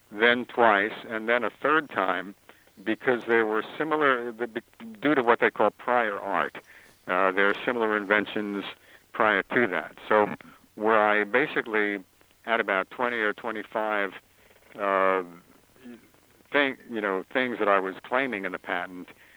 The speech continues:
when I fi-, finally got the patent, it basically got whittled down to about eight or nine, you know, unique things relative to that patent.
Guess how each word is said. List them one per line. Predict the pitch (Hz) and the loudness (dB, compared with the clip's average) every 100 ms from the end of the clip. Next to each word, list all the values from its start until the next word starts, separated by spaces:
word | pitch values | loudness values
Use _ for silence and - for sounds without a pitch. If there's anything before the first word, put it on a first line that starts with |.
| _ | _
when | 101 101 | -4 0
I | 95 | 0
fi-, | - - - - | -2 -10 -12 -12
finally | - 123 117 | -2 0 0
got | 107 101 - | 4 2 2
the | |
patent, | 101 110 101 95 87 | -6 -2 -2 -4 -8
it | 95 | -8
basically | - 98 - 104 95 | -2 -2 -2 -6 -6
got | 87 92 90 - 107 92 | 0 2 2 -4 -18 -6
whittled | 101 92 | -4 -2
down | 95 92 92 | -2 -2 -4
to | 104 | -6
about | 90 90 90 _ _ - _ - | 0 0 -2 _ _ -20 _ -4
eight | 123 123 | -2 0
or | 117 | 0
nine, | 107 104 101 98 92 - _ _ | 4 4 4 2 -6 -16 _ _
you | 104 | -10
know, | 98 98 98 | 0 0 0
unique | 95 101 98 95 101 98 - _ _ _ _ - | -2 -4 -2 0 -2 -2 -10 _ _ _ _ -2
things | 110 104 98 95 87 | 0 0 -2 -8 -6
relative | 92 98 92 92 | 2 2 4 0
to | - | -4
that | 95 90 82 | -4 -4 -6
patent. | - 123 107 - | -4 -2 -4 -10